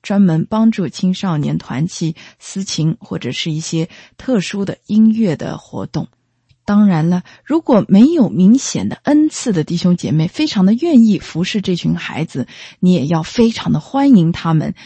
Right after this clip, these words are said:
因为至少他可以带导，可以成为青少年孩子的辅导，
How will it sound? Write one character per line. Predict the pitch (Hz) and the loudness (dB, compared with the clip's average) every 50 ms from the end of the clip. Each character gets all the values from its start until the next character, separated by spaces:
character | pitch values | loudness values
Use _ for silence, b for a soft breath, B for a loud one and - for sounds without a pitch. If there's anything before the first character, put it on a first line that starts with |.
| B B B B _ | B B B B _
因 | - 190 196 196 | 0 2 4 4
为 | 202 180 170 185 b b b _ | 4 2 2 0 b b b _
至 | - - 339 | -8 -6 -4
少 | 294 - - - | -4 -4 -6 -6
他 | 175 - - 185 | -10 -10 -10 -10
可 | 180 - - | -10 -10 -10
以 | 190 180 165 - | -8 -8 -10 -8
带 | _ - 269 262 208 | _ -6 -4 -4 -4
导， | 190 - 165 - - B B B B B _ | -4 -6 -8 -8 -10 B B B B B _
可 | - - | -4 -2
以 | 220 185 | -2 -2
成 | - - - 175 180 208 | -2 -2 0 2 2 2
为 | 196 170 175 | 2 0 -2
青 | - - - 220 226 | -2 0 2 2 2
少 | - 233 196 | 2 0 0
年 | 165 160 156 156 185 | 0 0 -2 -2 -4
孩 | - - - 147 175 | -6 -6 -6 -6 -6
子 | - - - | -6 -8 -8
的 | - 151 | -8 -8
辅 | - - - - 160 196 277 | -10 -10 -10 -8 -6 -6 -6
导， | - - 214 - - - | -6 -6 -8 -8 -12 -18